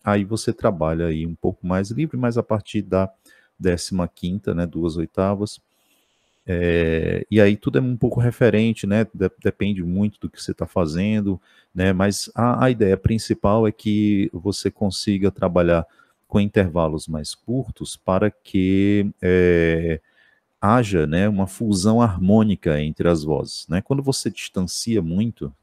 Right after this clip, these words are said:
né, é, entre as vozes, você acaba que você coloca alguma das vozes muito aguda, né? Por exemplo, o soprano, é, e a voz mais grave também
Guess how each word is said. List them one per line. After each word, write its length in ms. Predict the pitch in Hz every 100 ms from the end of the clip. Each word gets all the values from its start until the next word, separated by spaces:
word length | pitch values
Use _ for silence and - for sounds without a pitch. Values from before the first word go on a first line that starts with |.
| -
né, 240 | 78 113 - _ _ _ _ _ -
é, 480 | 82 80 80 76 73 - _
entre 280 | 85 76 80
as 100 | 76
vozes, 720 | 87 98 117 80 71 - - _
você 280 | 90 - 104
acaba 280 | - 107 117
que 120 | -
você 320 | 107 - 120
coloca 540 | 113 131 101 101 - 87
alguma 500 | - 90 82 101 113
das 240 | 98 78
vozes 240 | 87 82
muito 260 | 80 101 123
aguda, 440 | 98 85 131 165 - -
né? 200 | 90 170 -
Por 120 | 90
exemplo, 480 | 82 76 78 - 73 73
o 60 | 76
soprano, 560 | - - 82 127 156 - _ _ _ _ _ _ - - - - - - _
é, 480 | - 95 95 92 -
e 280 | 117 135 131
a 300 | 98 98 95
voz 260 | 82 95 90
mais 200 | 92 85
grave 320 | 87 92 87
também 340 | 92 82 92